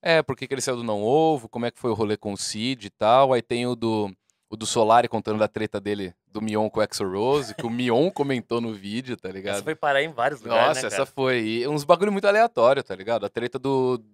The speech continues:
Speaker 1: do Insanos com o João também
Speaker 2: Aham.
Speaker 1: bombou. Tem uns par lá bombando.
Speaker 2: Eu achei que tinha mais episódio, cara, quando você me falou que tava começando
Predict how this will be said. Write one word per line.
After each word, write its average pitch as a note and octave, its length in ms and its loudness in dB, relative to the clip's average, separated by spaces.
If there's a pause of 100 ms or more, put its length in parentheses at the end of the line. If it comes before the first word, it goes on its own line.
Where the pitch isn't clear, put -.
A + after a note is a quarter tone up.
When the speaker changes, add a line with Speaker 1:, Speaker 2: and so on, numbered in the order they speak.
(100)
Speaker 1:
do A#2+ 120 -2
Insanos B2 560 2
com - 120 -12
o - 20 -12
João C3 540 -2
também A2 240 -6
Speaker 2:
Aham. G#2+ 80 0
Speaker 1:
bombou. A#2+ 520 0
Tem A#2+ 140 -8
uns D#3 140 -10
par C#3+ 200 6
lá A#2 140 6
bombando. G2 420 -4
Speaker 2:
Eu B2+ 80 -8
achei G#3 160 -10
que - 40 -16
tinha C#4 100 2
mais C4 160 -2
episódio, A#3 420 -2
cara, C#3 200 0
quando C3 160 -10
você - 100 -10
me C3+ 80 -8
falou A#2+ 260 -2
que - 80 -18
tava D#3+ 220 -2
começando E3 760 -6